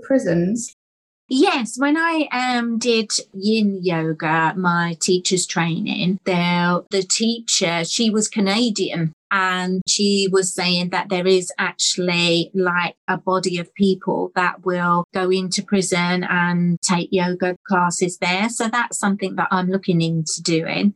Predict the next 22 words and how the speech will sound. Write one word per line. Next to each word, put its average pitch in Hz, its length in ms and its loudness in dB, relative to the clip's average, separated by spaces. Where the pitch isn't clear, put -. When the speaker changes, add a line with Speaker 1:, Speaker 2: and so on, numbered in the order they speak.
Speaker 2:
I'm 180 200 2
looking 196 280 0
to 190 100 -4
go 190 140 0
into 185 280 -2
schools 202 500 0
to - 140 -4
do 135 120 -8
yoga. 151 720 -4
I 196 140 0
did 262 300 -4
that 214 260 -4
prior 175 680 -2
to 190 100 0
the 175 120 -2
pandemic. 160 840 -2
Like, 202 240 -2
the 202 80 -4
children 220 560 0
are 180 100 -6
really 170 400 -2
receptive 175 800 -2